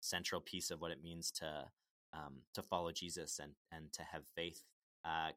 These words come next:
can you tell us, um, can you tell us, you already had some great childhood stories, but I just, I would love to get a couple more.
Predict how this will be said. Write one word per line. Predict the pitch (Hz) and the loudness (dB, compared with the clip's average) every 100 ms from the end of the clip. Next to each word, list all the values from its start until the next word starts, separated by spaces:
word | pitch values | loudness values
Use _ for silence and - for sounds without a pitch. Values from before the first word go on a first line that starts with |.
| - | 0
can | 113 | 0
you | |
tell | 123 131 120 | 6 8 8
us, | 113 - - 95 | 6 4 2 6
um, | 87 82 80 80 80 _ _ _ - | 6 6 2 -6 -10 _ _ _ -2
can | |
you | 120 | 4
tell | 135 117 | 8 8
us, | 107 - - | 8 4 0
you | 98 107 95 | 0 2 2
already | 87 107 | 6 6
had | 107 110 | 8 6
some | 101 | 4
great | 87 90 | 2 2
childhood | - 90 85 85 | 4 2 2 -2
stories, | - 82 80 - | 0 0 -2 -2
but | 80 | -2
I | |
just, | 80 - - - | 0 -4 -4 -6
I | |
would | 78 80 | -6 -6
love | 78 76 | -6 -8
to | |
get | - 76 | -8 -8
a | |
couple | - 78 82 | -4 -8 -4
more. | 80 80 | -4 -4